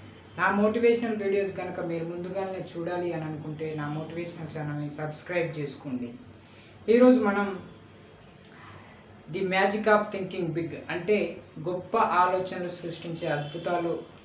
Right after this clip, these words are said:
అనే బుక్లోని అపనమ్మకాన్ని సృష్టించే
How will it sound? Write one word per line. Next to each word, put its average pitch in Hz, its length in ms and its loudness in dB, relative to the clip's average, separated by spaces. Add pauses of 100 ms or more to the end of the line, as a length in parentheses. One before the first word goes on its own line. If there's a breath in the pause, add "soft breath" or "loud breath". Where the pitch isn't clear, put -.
(300)
అనే 160 180 -2
బుక్లోని 170 720 -2 (1080)
అపనమ్మకాన్ని 196 840 2
సృష్టించే 165 800 -4